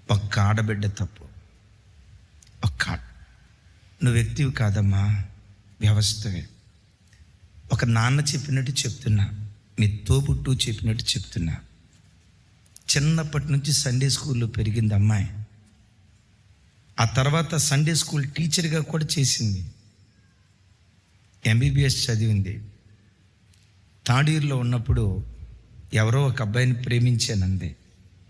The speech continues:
వాడు, "అన్యుడమ్మా, తప్పమ్మా,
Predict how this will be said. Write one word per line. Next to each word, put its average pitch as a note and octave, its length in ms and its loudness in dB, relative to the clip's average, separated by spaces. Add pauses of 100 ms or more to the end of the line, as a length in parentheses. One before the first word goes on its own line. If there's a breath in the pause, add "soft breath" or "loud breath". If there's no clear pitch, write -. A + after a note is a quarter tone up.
(840)
వాడు, G#2+ 140 4
"అన్యుడమ్మా, A2 580 4
తప్పమ్మా, G#2 840 0